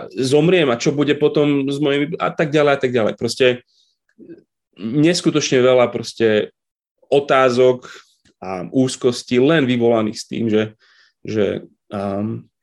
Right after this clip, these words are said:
táto pandémia všetky tieto ako keby tú pohodlie alebo to, to zabezpečenie, um, tu na nás, takéto západnej civilizácie nám berie. Um, čiže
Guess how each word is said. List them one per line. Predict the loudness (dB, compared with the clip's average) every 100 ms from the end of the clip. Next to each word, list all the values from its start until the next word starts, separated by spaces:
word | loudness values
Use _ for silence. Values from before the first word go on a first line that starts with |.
| _ _ _ _
táto | -4 -2 0
pandémia | 0 0 0 -2
všetky | -4 -6 -6
tieto | -4 -2 -2 -4 -4 _ _ _ _ _ _ -18
ako | -14 -6
keby | -2 0 -2 -4 _
tú | -10 0
pohodlie | 0 2 0 0 2
alebo | 2 2 -2
to, | -4 -4 -6 _ _ _ _
to | -4
zabezpečenie, | -2 0 -2 0 -2 0 -2 0 0 -2 -10 _ _ _ _ _ _
um, | -4 -2 0 0 0 -2
tu | -2 0
na | 0
nás, | 0 0 -2 -8
takéto | -10 -8 -6 -2
západnej | 0 0 -2 -2
civilizácie | -4 -4 -4 -4 -6 -4 -4
nám | -4 -6
berie. | -4 -4 -8 _ _ _ _ -20 -12
Um, | -6 -2 -4 -2
čiže | 0 2 0 -2